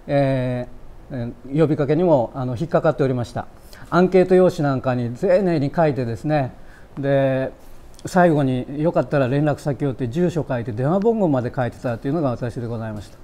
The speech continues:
で、「人生の目的は何ですか？」とかですね、一生懸命考えて、「何だろ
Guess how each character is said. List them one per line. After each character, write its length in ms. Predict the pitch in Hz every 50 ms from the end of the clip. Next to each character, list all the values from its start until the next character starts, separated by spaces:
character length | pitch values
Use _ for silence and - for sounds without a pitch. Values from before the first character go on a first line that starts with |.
| - - - - - - - - -
で、 120 | 143 131 113
「人 180 | 143 160 160
生 140 | 151 - 143
の 120 | 135 131 120
目 200 | 127 123 - -
的 220 | - 156 127 151
は 60 | 135
何 220 | 135 147 160 165 151
で 100 | 147 135
す 80 | -
か？」 200 | - 147 135 - -
と 80 | - -
か 100 | - 120
で 80 | 110 107
す 80 | -
ね、 220 | 156 139 120 104 101 - 117
一 80 | 127 -
生 120 | - 143
懸 160 | - - 170
命 140 | 185 190 180
考 240 | 185 170 156 151 151 143
え 80 | 131 113
て、 160 | - 120 95
「何 200 | 120 139 131 113
だ 100 | 107 120
ろ 200 | 110 104 85 87